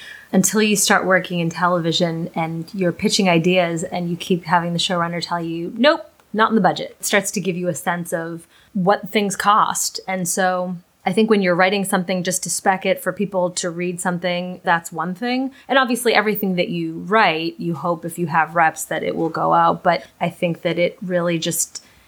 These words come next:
it kind of depends on what the intention is. If it's something that's just supposed to get you out there in terms of getting a staffing job and there's no budget in mind, then it really, the world kind of opens up.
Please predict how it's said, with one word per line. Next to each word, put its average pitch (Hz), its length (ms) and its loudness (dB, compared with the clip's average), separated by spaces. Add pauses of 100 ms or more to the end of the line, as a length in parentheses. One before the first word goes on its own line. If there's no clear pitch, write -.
(220)
it 214 100 2
kind 233 220 4
of 220 120 2
depends 180 480 0
on 170 200 4
what 170 140 2
the 165 100 2
intention 160 480 -2
is. 165 140 -4
If 170 120 -2
it's 175 120 -2
something 180 320 2
that's 165 160 -2
just 175 180 0
supposed 175 380 0
to 165 80 0
get 170 240 0
you 170 120 2
out 165 180 0
there 165 520 0
in 170 140 0
terms 165 340 -4
of 165 300 -4 (260)
getting 170 240 2
a 160 40 -2
staffing 311 480 4
job 175 420 6
and 170 160 2
there's 160 240 2
no 165 340 4
budget 165 460 0
in 160 180 -2
mind, 156 520 2
then 156 420 -2
it 156 160 -2
really, 147 240 0
the 160 100 -2
world 160 340 0
kind 151 220 -4
of 156 80 -8
opens 151 400 -2
up. 151 300 2